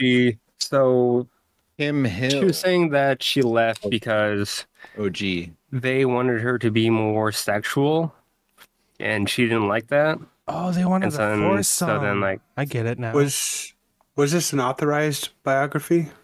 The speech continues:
Speaker 1: I don't know. Um, let's see.
Speaker 2: And
Speaker 3: Why?
Speaker 2: she was, in fact, not white.
Speaker 3: Hey, David.
Speaker 1: Hmm?
Speaker 3: I always wondered this. How come you use your phone and not your computer?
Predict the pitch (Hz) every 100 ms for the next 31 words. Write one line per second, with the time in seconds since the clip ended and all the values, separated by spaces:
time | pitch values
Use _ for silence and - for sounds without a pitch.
0 | _ - _ _ - - 180 190 190 160
1 | 113 - _ 123 127 131 127 117 113 107
2 | _ _ 120 - 120 107 101 101 104 _
3 | _ _ _ _ _ _ - 160 180 143
4 | 117 117 113 110 107 - 110 101 _ -
5 | 95 92 - - 190 87 71 - - 170
6 | 196 185 151 143 147 165 165 - - _
7 | _ _ _ _ _ - 139 175 170 170
8 | 139 139 151 143 139 135 143 143 170 175
9 | 160 151 147 139 - 131 135 135 127 123
10 | 123 135 123 - 117 113 107